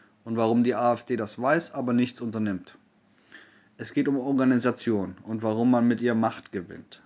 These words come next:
Fangen wir bei zwei fast identischen Beispielen von meiner Insel an. Das passierte, als Rügen und Vorpommern ein Landkreis wurden.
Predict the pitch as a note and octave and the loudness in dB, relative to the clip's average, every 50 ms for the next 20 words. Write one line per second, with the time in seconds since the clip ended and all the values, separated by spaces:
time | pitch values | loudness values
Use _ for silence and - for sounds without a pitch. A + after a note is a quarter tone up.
0 | _ _ _ _ _ _ - - - - _ _ _ - A#2+ B2 C#3 D3+ C#3+ C#3 | _ _ _ _ _ _ -20 -20 -20 -20 _ _ _ -4 -2 2 4 6 6 6
1 | C3+ C3+ C3 B2+ - - B2+ B2+ C3 B2+ - C3+ C3+ C3+ - D3 C3+ B2 B2+ B2+ | 6 4 4 2 0 -2 0 0 0 0 -2 -4 -4 -4 -6 -8 -4 -2 0 0
2 | B2 C3 B2+ - C#3+ B2+ G#2+ A2 A#2 A#2+ - - - C3+ B2 B2 B2 B2 - A#2 | 0 0 0 0 0 0 2 2 0 0 -2 -4 -2 0 0 0 0 -2 -2 0
3 | A2+ A2 A2 A2+ A2+ G#2+ A2 A#2+ A#2+ G#2+ G#2 F#2+ - - C#2 C2+ - _ _ _ | 0 0 0 0 0 0 2 2 2 2 0 -2 -4 -8 -12 -14 -18 _ _ _
4 | _ _ _ _ _ _ _ _ - - - _ _ _ - A#2 A2 - - - | _ _ _ _ _ _ _ _ -20 -20 -20 _ _ _ -6 -6 -6 -6 -8 -12
5 | _ - C3+ B2+ B2+ - C#3 C#3+ C#3+ - - - C3 C3 C3+ C3+ - - - _ | _ -6 -6 -4 2 2 4 4 4 2 -2 0 0 0 0 -2 -4 -10 -16 _
6 | _ - B2 C3+ C#3+ D3 D3 D#3+ E3 E3+ E3 A#2+ C3 C3 B2+ B2 - - C3+ C3+ | _ -18 -14 -4 0 2 2 2 2 2 2 2 2 2 2 0 0 -2 -2 -2
7 | C3+ - D3 C#3 C3 C3 B2+ B2 A#2+ A#2+ A#2+ B2 - - - G2 F#2+ - - G2 | -2 -2 -2 -2 -2 0 0 2 2 2 0 0 -4 -6 -10 -10 -10 -10 -12 -12
8 | F2 D#2+ - E2+ D#2+ | -12 -12 -14 -18 -20